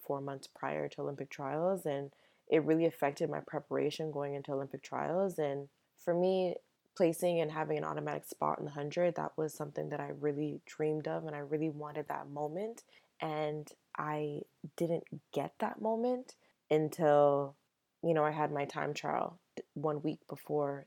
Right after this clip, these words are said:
the actual Olympic game event for the hundred meters. So, yeah, um, it was one of those things where I tried to really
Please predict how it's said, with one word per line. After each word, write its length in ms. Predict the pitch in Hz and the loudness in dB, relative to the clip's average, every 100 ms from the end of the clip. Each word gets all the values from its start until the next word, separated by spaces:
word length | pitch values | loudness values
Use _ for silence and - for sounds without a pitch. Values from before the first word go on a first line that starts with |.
| _ | _
the 120 | 156 | -4
actual 600 | 143 143 - 143 143 139 - | -2 -4 -6 -4 -4 -4 -6
Olympic 480 | 147 147 143 147 - | -4 -4 -6 -8 -4
game 320 | 151 147 139 143 | -4 -4 -6 -10
event 500 | 135 147 139 139 - | -6 -6 -6 -10 -12
for 100 | - | -8
the 100 | 147 | -6
hundred 320 | 143 143 - 147 | -6 -8 -10 -8
meters. 460 | 139 151 160 - - | -4 -2 -4 -10 -18
So, 460 | - 78 76 76 - - - _ _ _ - | -6 -2 0 -2 -6 -20 -20 _ _ _ 4
yeah, 520 | 233 277 302 214 175 - - | 6 8 4 -2 -4 -6 -2
um, 500 | 208 214 214 208 220 | 0 0 0 -4 4
it 100 | 226 | 6
was 100 | 233 | 8
one 140 | 247 254 | 8 6
of 60 | |
those 160 | 247 226 | 4 4
things 220 | 220 208 | 0 2
where 80 | 202 | 0
I 60 | |
tried 220 | 185 196 185 | 0 -4 -2
to 180 | 190 190 | -2 -2
really 460 | 185 170 180 170 - | -2 0 0 -2 -4